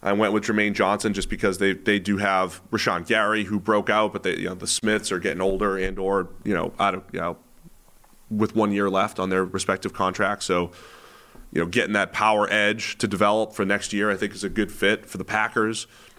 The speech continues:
Dolphins going O-line, I don't think that's necessarily a slam dunk, but I think the value for Kenyon Green fits there for the Dolphins.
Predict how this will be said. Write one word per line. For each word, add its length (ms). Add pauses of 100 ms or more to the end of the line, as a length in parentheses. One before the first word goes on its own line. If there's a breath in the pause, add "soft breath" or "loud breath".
(320 loud breath)
Dolphins 400
going 260
O-line, 540
I 80
don't 120
think 120
that's 180
necessarily 520
a 40
slam 320
dunk, 280
but 80
I 60
think 120
the 80
value 320
for 80
Kenyon 320
Green 400 (300)
fits 320
there 300 (540 soft breath)
for 140
the 100
Dolphins. 500